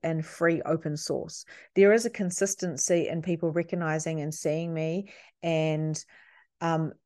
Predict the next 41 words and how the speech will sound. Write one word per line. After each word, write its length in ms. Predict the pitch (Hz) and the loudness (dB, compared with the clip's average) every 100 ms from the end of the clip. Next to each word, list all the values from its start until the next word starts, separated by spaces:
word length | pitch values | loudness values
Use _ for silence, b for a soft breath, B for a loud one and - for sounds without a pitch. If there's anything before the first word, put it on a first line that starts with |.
| _ _ | _ _
letting 360 | 160 180 190 185 | 2 2 4 2
me 100 | 175 | 0
know 300 | 170 196 156 | 2 2 2
that 180 | 143 143 | 0 0
they 120 | 143 | -2
can 180 | 143 139 | -2 0
see 240 | - 131 | 0 0
me 240 | 131 139 | -4 -6
and 120 | - 147 | -6 -6
hear 240 | 139 127 | -6 -10
me. 240 | 110 - _ _ _ | -10 -14 _ _ _
There 180 | - 196 | 6 8
is 120 | 208 | 8
a 60 | 220 | 4
consistency 800 | 220 196 180 180 - 180 165 180 | -2 -2 -2 -2 -2 -4 0 2
in 120 | 175 | 2
people 220 | 175 180 | 2 2
messaging 460 | 170 170 180 170 175 | 2 0 -2 -2 0
me 200 | 165 165 | 0 0
going, 260 | 160 160 165 | 0 0 -2
"How 180 | 165 | -2
do 80 | 170 | 2
I 100 | 175 | 2
work 300 | 170 214 - | 4 4 2
with 120 | 175 | -4
you?" 300 | 160 143 - 156 _ _ B B B | -4 -6 -8 -14 _ _ B B B
There 180 | 185 196 | 8 8
is 120 | 214 | 8
a 60 | 240 | 4
consistency 1000 | 226 190 185 180 - 160 - 170 170 - | 0 0 0 -2 -4 -6 2 4 4 2
in, 360 | 170 165 160 160 b b b - | 0 0 -2 -8 b b b -2
you 140 | 185 | 2
know, 760 | 175 175 175 - 92 101 52 - _ _ | 6 6 4 0 -10 -12 -16 -20 _ _
working 360 | 185 208 269 330 | 6 6 6 4
for 140 | 403 | 2
free, 460 | 381 - 679 165 - _ _ _ _ _ _ _ _ _ | 4 6 6 4 -4 _ _ _ _ _ _ _ _ _
but 100 | - - | 0 2
only 220 | 190 277 | 2 2
'cause 160 | 180 | 0
it's 160 | 151 - | -2 -4
fun. 380 | - 135 - | 0 -2 -4